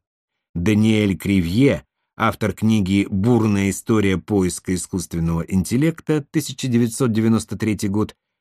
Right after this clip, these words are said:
отмечает, что в шестидесятые годы искусственный интеллект расцвел тысячей цветов.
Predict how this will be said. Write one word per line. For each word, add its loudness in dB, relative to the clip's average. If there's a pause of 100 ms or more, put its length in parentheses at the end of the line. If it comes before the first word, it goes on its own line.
(100)
отмечает, 2
что 2
в -10
шестидесятые 0
годы 2 (320)
искусственный 2
интеллект 2
расцвел 2 (100)
тысячей 0
цветов. -6